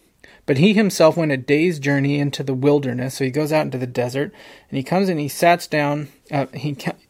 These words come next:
he came and sat down under a broom tree, and he asked that he might die, saying, "It is enough now, O Lord, take away my life, for I am no better, uh, than my father's."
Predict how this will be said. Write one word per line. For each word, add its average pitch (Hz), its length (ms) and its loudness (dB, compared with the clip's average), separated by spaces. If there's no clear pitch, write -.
he - 180 -10
came 180 240 0
and 160 80 -2
sat 170 220 2
down 156 240 0
under 147 260 0
a 139 60 0
broom 147 340 -2
tree, - 260 -12
and 143 220 -2
he - 220 -4
asked 180 520 -4
that 131 200 -2
he 160 140 -2
might 135 360 -2
die, 135 380 -2
saying, 143 480 -2
"It 156 140 -2
is 139 140 -2
enough 165 440 2
now, 147 360 0
O 147 160 0
Lord, 135 440 0
take 170 280 -4
away 160 200 2
my 151 160 0
life, 135 300 -2
for 139 120 -2
I 135 120 0
am 131 200 0
no 143 200 2
better, 135 480 -2
uh, 135 240 -8
than 143 260 -2
my 131 160 -2
father's." - 680 -6